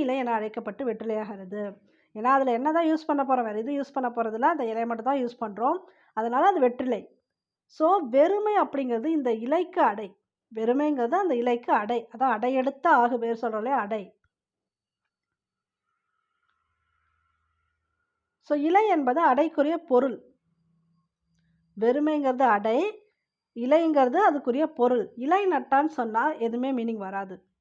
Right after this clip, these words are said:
அப்ப வெற்றிலை கொடி நட்டான்னு பொருள் தராது. அப்ப அந்த இலைக்குரிய அடையான வெறுமையை சேர்த்து வெற்றிலை நட்டான்னு சொன்னாதான் அது கரெக்டா வரும்.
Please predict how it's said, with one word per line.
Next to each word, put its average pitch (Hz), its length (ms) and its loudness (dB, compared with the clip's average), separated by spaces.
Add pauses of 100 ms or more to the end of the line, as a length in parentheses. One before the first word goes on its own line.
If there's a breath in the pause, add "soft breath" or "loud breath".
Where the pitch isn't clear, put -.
(440)
அப்ப 220 260 -4 (1120)
வெற்றிலை 285 340 2
கொடி 285 180 4
நட்டான்னு 262 380 0
பொருள் 254 200 2
தராது. 226 320 2
அப்ப 202 220 -4
அந்த 233 140 0
இலைக்குரிய 330 480 0
அடையான 262 360 4
வெறுமையை 302 500 2
சேர்த்து 247 400 0
வெற்றிலை 330 560 2
நட்டான்னு 269 600 2
சொன்னாதான் 214 640 -4
அது 311 140 0
கரெக்டா 220 440 -2
வரும். 196 360 -10